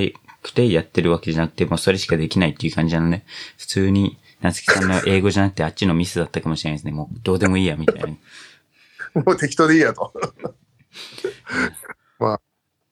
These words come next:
Speaker 2: カナダ人は割とそこら辺アバウトだからね。
Speaker 1: うん。
Speaker 2: あの、そう、サーティワンとか言っても、あの、シングルサイズとか、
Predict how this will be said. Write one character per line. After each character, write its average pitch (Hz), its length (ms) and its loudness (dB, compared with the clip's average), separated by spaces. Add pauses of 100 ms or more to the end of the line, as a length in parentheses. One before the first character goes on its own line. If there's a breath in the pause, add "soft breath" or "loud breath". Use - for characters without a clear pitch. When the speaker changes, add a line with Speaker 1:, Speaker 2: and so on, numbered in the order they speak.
(200)
Speaker 2:
カ 131 100 -2
ナ 156 60 4
ダ 180 120 4
人 139 200 2
は 104 300 4
割 120 160 2
と 147 120 -4
そ 151 160 -2
こ 151 60 0
ら 147 80 -2
辺 151 200 0
ア 143 100 2
バ 156 120 4
ウ 147 60 2
ト 107 100 -6
だ 98 120 -4
か 85 80 -8
ら 76 100 -10
ね。 101 300 -6 (160)
Speaker 1:
う - 40 -12
ん。 98 40 -8
Speaker 2:
あ 95 140 -2
の、 87 360 -8 (960 soft breath)
そ - 240 2
う、 156 100 0
サ 196 180 4
ー 185 60 0
テ 226 100 -4
ィ 214 40 4
ワ 202 100 6
ン 190 60 -2
と 147 80 -8
か 123 60 6
言 104 80 2
っ - 40 -16
て 113 80 2
も、 95 260 2
あ 95 40 -2
の、 92 320 0 (180)
シ - 300 -2
ン 226 80 2
グ 196 100 2
ル 196 80 0
サ 214 140 4
イ 180 80 4
ズ - 80 -14
と 104 100 0
か、 92 320 2